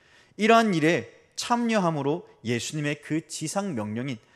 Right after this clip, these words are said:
"너희는 땅 끝까지 이르러 내 증인이란, 증인이라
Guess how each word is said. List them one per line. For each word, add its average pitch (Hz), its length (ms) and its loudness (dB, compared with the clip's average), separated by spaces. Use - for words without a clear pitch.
"너희는 135 440 2
땅 208 160 0
끝까지 190 460 0
이르러 165 260 0
내 156 340 0
증인이란, 135 640 -6
증인이라 147 520 -2